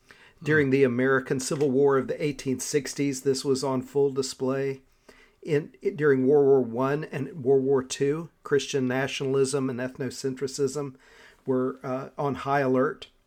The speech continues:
Speaker 2: In more recent years, uh, the far right political, uh, side of, of the Christian coalition, which is comprised of many evangelical thought leaders, they have promoted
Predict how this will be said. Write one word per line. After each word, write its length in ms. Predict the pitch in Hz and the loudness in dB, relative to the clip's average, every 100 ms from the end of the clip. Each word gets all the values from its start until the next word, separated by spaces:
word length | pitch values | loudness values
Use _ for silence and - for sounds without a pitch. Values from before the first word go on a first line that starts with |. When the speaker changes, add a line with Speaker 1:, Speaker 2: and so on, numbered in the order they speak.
| _ _ _ _ _ - - | _ _ _ _ _ -14 -6
Speaker 2:
In 140 | 139 151 | -2 0
more 320 | 156 151 151 | 4 4 2
recent 520 | 139 160 165 - 165 | -2 -4 -4 -6 -6
years, 540 | 165 135 147 151 143 - _ - _ - | -4 -4 -4 -4 -10 -14 _ -20 _ -12
uh, 180 | 143 165 | -10 -6
the 160 | 160 | -4
far 720 | - - 143 143 143 143 139 - | -6 0 4 6 6 4 0 -6
right 460 | 143 135 135 151 - - | 2 4 4 0 -6 -6
political, 840 | 147 139 143 131 139 143 139 - | -2 0 2 2 2 2 2 -2
uh, 200 | 135 147 | -8 -8
side 540 | - 139 127 131 131 | -4 0 2 4 2
of, 320 | 127 120 120 _ _ _ - | 0 -4 -8 _ _ _ -6
of 180 | 143 127 | -4 -2
the 80 | |
Christian 440 | 131 160 151 156 131 | -2 -2 -2 -4 -4
coalition, 720 | - 135 123 127 127 160 143 - _ _ _ _ _ - | 0 2 2 -2 -4 -6 -10 -14 _ _ _ _ _ -2
which 240 | 151 135 | 0 0
is 140 | 147 - | -4 -2
comprised 720 | 147 131 143 135 139 131 143 | -4 -4 0 2 2 0 -2
of 200 | 131 - | -4 -6
many 240 | 160 160 151 | -8 -8 -8
evangelical 840 | - 131 131 113 135 131 131 131 | -6 -2 -2 0 0 0 -2 -6
thought 320 | - 127 127 | -2 0 0
leaders, 380 | 131 127 139 131 | 0 0 0 -4
they 180 | 147 165 | -6 -4
have 300 | 139 131 - | -4 -6 -8
promoted 580 | - 143 131 131 131 131 | -4 -2 0 2 2 0